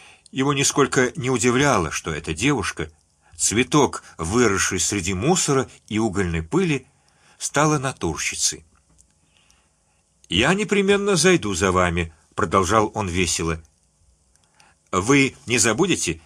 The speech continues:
не правда ли, мисс?» «Просто Рубби», прервала она его. «Рубби Кенни».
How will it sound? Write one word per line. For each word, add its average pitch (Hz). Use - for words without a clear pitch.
не 90
правда 120
ли, 107
мисс?» -
«Просто 196
Рубби», 107
прервала 98
она 90
его. 85
«Рубби 196
Кенни». 87